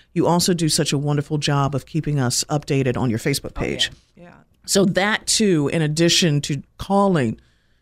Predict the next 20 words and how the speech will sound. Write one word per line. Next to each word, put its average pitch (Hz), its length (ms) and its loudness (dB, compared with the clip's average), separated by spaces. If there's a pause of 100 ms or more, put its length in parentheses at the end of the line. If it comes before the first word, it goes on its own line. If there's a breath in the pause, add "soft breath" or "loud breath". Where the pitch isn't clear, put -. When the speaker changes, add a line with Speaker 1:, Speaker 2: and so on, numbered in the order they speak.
(120)
Speaker 1:
Takia 156 640 0
and, 147 180 -4
and 147 160 0
Tina, 127 540 0 (400)
radio 156 400 0
family, 147 380 0
I 131 60 0
do 156 200 0
encourage 151 500 0
you 147 80 -2
to, 135 100 -2
to 165 200 -4
visit, 180 600 0 (560)
uh, 139 180 0
the 143 220 0
Accessible 147 720 -2
Festival 135 720 -6
on 160 200 4
Facebook 123 720 -2
Speaker 2:
Right. 180 240 -14